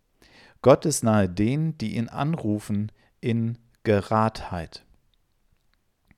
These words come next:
Das ist mein zweiter Gedanke. Wenn wir mit Gott sprechen, dann sollen wir gerade heraus sagen, wie es um uns bestellt ist,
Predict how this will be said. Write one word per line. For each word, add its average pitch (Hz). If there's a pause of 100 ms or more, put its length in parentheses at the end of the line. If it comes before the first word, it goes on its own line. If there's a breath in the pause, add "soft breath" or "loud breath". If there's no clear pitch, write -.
(160)
Das -
ist 120
mein 110
zweiter 113
Gedanke. 87 (500 loud breath)
Wenn 156
wir 160
mit 139
Gott 120
sprechen, 131 (480)
dann 92
sollen 135
wir 135
gerade 117
heraus 104
sagen, 113 (400 loud breath)
wie 107
es 113
um 107
uns 101
bestellt 90
ist, -